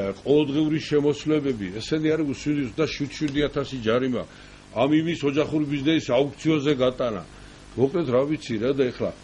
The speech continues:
ამათ რა აქვს სალაპარაკო, ხალხო? ამათ უნდა მოექცეთ, ისე ვექცეოთ,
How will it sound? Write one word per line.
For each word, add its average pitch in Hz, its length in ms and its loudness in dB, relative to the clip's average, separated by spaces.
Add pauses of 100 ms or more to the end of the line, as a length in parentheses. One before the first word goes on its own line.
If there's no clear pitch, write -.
(100)
ამათ 220 440 2
რა 117 200 4
აქვს 107 220 -2
სალაპარაკო, 110 640 -4
ხალხო? - 360 -8 (680)
ამათ 220 440 6
უნდა 175 400 4
მოექცეთ, 135 680 4
ისე 131 320 2
ვექცეოთ, 160 640 4